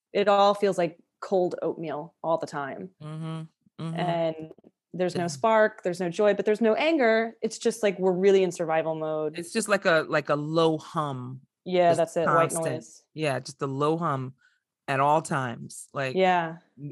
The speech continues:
Speaker 2: I find now that I try as much as possible to try to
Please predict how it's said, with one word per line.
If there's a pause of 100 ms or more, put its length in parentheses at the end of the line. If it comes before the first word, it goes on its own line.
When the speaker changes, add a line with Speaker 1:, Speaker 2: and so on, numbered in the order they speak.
(100)
Speaker 2:
I
find
now
that (120)
I (420)
try
as
much
as
possible
to
try
to